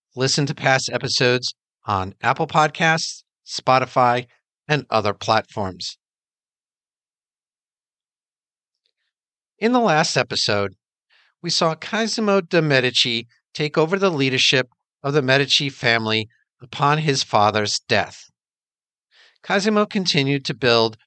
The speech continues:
the Medici Party in Florence, an organization akin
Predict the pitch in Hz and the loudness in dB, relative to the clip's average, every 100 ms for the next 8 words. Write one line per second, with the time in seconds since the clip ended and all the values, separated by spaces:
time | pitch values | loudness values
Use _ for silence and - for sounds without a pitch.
0 | _ 113 117 147 151 170 147 - 110 107 | _ -4 0 0 0 -4 -4 -2 0 0
1 | 104 98 - 131 120 87 - - - _ | -4 -4 -2 2 2 0 -6 -12 -12 _
2 | _ _ _ _ _ _ _ - 127 139 | _ _ _ _ _ _ _ -12 -10 0
3 | 165 190 190 180 143 139 - 147 - - | 2 2 2 2 2 2 2 -2 -6 -2
4 | 117 110 107 | 0 0 -4